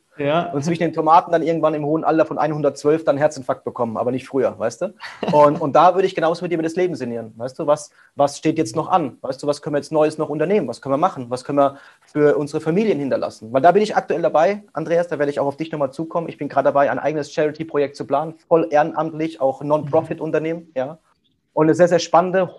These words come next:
Speaker 2: hochemotionale Geschichte. Und darüber werde ich dann gerne zurückblicken und zu sagen, es hat funktioniert. Wir haben viele Menschen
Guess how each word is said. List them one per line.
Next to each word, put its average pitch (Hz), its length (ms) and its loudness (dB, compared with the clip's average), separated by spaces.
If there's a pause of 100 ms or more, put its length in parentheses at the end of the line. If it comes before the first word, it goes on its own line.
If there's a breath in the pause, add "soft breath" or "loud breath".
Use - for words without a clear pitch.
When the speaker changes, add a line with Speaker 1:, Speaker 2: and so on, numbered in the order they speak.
Speaker 2:
hochemotionale 160 1120 2
Geschichte. 170 580 -6 (500)
Und 143 240 4
darüber 156 280 8
werde 139 120 2
ich 127 60 -4
dann 135 100 -2
gerne 131 140 0
zurückblicken 139 460 -2
und 131 80 -4
zu 131 80 -12
sagen, 135 180 -2
es 123 100 -8
hat 135 80 -14
funktioniert. 117 500 -10
Wir 120 80 -2
haben 120 100 -4
viele 156 220 -4
Menschen 131 480 -6